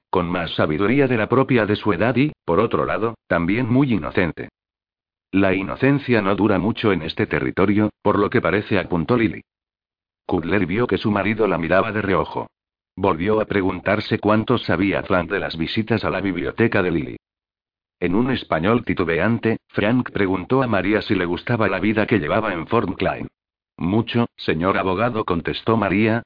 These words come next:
inclinándose en una media reverencia. "Por favor, Pat, di a tu mujer que la encuentro muy bella", dijo Lily. "Y que eres un hombre muy afortunado". Lo miró a él,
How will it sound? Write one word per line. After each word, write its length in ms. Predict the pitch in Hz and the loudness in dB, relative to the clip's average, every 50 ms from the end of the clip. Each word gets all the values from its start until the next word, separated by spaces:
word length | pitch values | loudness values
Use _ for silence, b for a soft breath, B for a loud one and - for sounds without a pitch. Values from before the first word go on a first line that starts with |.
| _ _ | _ _
inclinándose 840 | 104 92 82 76 - 104 113 113 110 127 135 131 127 - - 98 | -4 -4 -4 -4 -4 -2 0 2 2 2 2 0 0 0 0 0
en 100 | 95 90 | 0 0
una 180 | 101 110 110 101 | 0 0 0 0
media 360 | 98 110 110 104 95 95 85 | -2 -2 0 0 0 0 0
reverencia. 680 | 95 104 98 98 92 90 85 69 62 - 69 62 55 55 _ _ _ _ _ _ _ _ _ _ _ _ _ _ _ _ _ | 0 -2 -2 0 0 0 -2 -2 -4 -8 -8 -8 -8 -12 _ _ _ _ _ _ _ _ _ _ _ _ _ _ _ _ _
"Por 180 | 98 92 85 | 0 0 0
favor, 380 | - - 71 - 95 113 127 120 - _ _ | -2 -6 -2 2 2 2 0 -2 -8 _ _
Pat, 260 | - 101 117 - - - _ _ | 0 0 0 0 -4 -18 _ _
di 200 | - 120 123 120 | 0 2 4 4
a 80 | 107 - | 2 2
tu 120 | - 98 | 0 -2
mujer 320 | 85 82 80 - 120 120 | 0 -2 0 0 0 0
que 120 | 120 - 87 | 2 0 0
la 120 | 87 87 | 0 -2
encuentro 520 | 80 78 - - 127 135 131 123 123 117 92 | -6 -6 0 2 4 4 4 2 2 0 0
muy 180 | 92 90 85 | 0 -2 0
bella", 300 | 92 110 117 113 117 113 | 2 2 2 2 0 0
dijo 280 | - 127 - - 147 139 | 0 0 0 2 2 2
Lily. 240 | 101 92 78 - - _ _ _ _ _ _ _ _ _ | 2 0 -4 -8 -14 _ _ _ _ _ _ _ _ _
"Y 120 | - 104 98 | -4 -4 -2
que 200 | - 90 87 98 | 0 0 2 2
eres 240 | 104 104 87 - | 2 2 0 2
un 120 | - 113 - | 0 0 2
hombre 240 | 113 117 110 98 87 | 2 0 0 0 0
muy 240 | 90 110 117 95 | 0 -2 0 0
afortunado". 680 | 90 90 - 101 101 87 - 98 98 80 69 57 57 52 - _ _ _ _ _ _ _ _ _ _ _ _ _ _ _ _ | 0 0 0 0 0 2 2 2 2 2 0 -2 -6 -12 -14 _ _ _ _ _ _ _ _ _ _ _ _ _ _ _ _
Lo 180 | 90 87 87 | 0 0 0
miró 260 | 85 78 76 80 95 95 | 0 0 2 4 4 4
a 100 | 71 85 | 4 2
él, 200 | 104 113 117 | 0 -2 -2